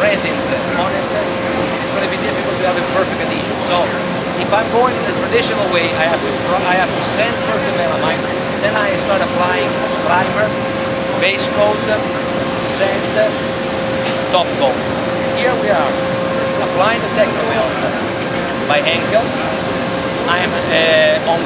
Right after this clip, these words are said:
wet on wet. I then apply my base coat.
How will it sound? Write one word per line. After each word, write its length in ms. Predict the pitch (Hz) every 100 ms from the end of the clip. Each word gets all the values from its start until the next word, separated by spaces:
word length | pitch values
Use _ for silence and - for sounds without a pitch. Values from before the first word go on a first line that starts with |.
| 208
wet 160 | 240 226
on 140 | 202
wet. 220 | 196 180 - - 127 - -
I 100 | 143 165
then 160 | 202 202
apply 520 | - 185 185 175 180 - - - - -
my 140 | 175 170 -
base 260 | 214 220
coat. 340 | - 170 165